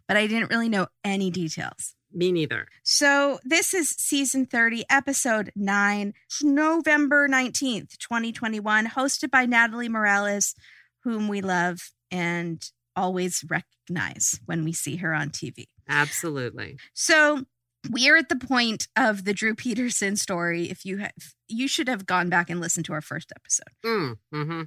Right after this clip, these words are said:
Speaker 1: But if you haven't, no, you should, just should.
Speaker 2: No, if you see a part two after anything, listen to part one.
Speaker 1: Listen to part one. Yeah, that's common sense.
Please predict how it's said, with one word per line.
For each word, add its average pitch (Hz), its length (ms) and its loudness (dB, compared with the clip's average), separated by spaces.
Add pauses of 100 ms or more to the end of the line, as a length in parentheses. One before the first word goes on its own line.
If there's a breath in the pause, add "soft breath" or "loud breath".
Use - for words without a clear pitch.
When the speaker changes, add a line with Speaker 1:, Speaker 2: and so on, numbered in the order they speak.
(180)
Speaker 1:
But 202 300 2
if - 160 -4
you 202 80 -6
haven't, - 420 -4 (200)
no, 220 240 -6 (120)
you 240 140 -6
should, 220 240 -4
just 185 160 -4
should. - 260 -4
Speaker 2:
No, 180 280 2
if 175 200 0
you 214 120 0
see 262 160 4
a 233 60 6
part 196 340 4
two 165 260 4
after 147 340 4
anything, 131 600 0
listen 139 380 -2
to 131 100 -6
part 107 340 -4
one. 107 240 -8
Speaker 1:
Listen 440 300 -2
to 415 80 0
part 247 240 4
one. 269 360 -2 (120)
Yeah, 302 320 -6
that's - 180 -8
common 208 320 -6
sense. - 300 -18